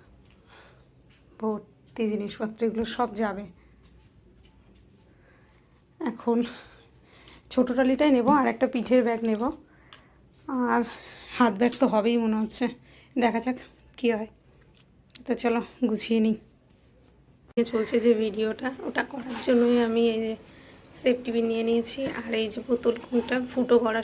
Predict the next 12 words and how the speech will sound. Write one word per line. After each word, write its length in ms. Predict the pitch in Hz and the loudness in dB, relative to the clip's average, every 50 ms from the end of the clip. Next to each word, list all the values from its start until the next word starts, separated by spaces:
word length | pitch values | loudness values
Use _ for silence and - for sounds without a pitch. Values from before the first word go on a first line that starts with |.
| - | -2
শুরু 160 | - 240 233 226 - | 0 0 0 2 0
করে 140 | 240 226 233 220 | 0 0 0 -2
দিয়েছি, 320 | 220 220 220 220 - - 262 269 - - - - - - - - - - - 311 240 | -2 -6 -6 -8 -8 -6 -6 -8 -8 -10 -20 -20 -20 -20 -20 -20 -20 -14 -8 -6 -6
এই 80 | 226 220 226 | -6 -6 -6
যে, 80 | 247 247 - - - - - - - - - - - 277 | -8 -8 -10 -10 -18 -20 -20 -20 -20 -20 -16 -8 -4 -4
আর 100 | 220 214 220 226 | -4 -2 -2 -2
এই 60 | 214 208 208 - | -4 -4 -4 -4
চারপাশটা 520 | 262 254 240 247 247 233 - - - - 233 | -4 -4 -2 -2 -4 -4 -4 -4 -2 -2 0
আমি 120 | 226 226 226 226 | 0 0 -2 -2
পুরো 160 | - 240 233 233 226 - | 0 2 2 2 2 0
ফুটো 220 | - 240 - - 233 233 - | -8 -4 2 4 4 4 2
করব 220 | - 240 226 220 | -2 -2 -2 0